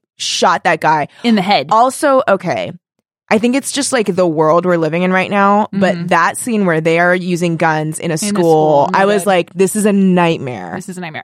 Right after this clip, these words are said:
Speaker 2: And he's like, "We cleared out this classroom." I was like, "Did you clear out all the classrooms in the whole
Speaker 1: Yeah.
Speaker 2: school?"
Speaker 1: 'Cause
Speaker 2: Or
Speaker 1: there's, like, these guys have been all over the place.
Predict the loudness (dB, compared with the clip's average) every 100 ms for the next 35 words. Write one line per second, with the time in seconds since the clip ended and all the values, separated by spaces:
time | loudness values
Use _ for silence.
0 | 0 0 0 -2 2 0 0 -6 -2 0
1 | 0 -2 -4 -2 -2 -4 -8 -8 -10 _
2 | -8 -8 -2 0 0 0 -2 -2 -2 -2
3 | -2 0 -4 -4 -4 -2 -2 -2 -8 -14
4 | _ 2 2 2 -2 -8 -4 0 0 2
5 | 0 2 2 2 2 2 2 -2 -10 -4
6 | -2 0 0 0 0 0 0 0 -2 -2
7 | -6 -8 -10 -12 -16